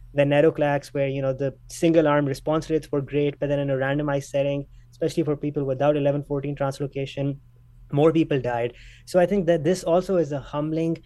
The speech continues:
reminder of the importance of randomization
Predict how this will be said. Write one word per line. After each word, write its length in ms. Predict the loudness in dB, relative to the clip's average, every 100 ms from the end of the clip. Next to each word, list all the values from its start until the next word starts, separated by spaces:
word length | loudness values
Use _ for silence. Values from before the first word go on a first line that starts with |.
| -18 -8
reminder 600 | -4 -2 -2 -2 -2 -2
of 180 | -2 -2
the 160 | -6 -8
importance 540 | -8 2 4 4 2
of 80 | -2
randomization 920 | -2 -2 -4 -4 -4 -6 -4 -4 -4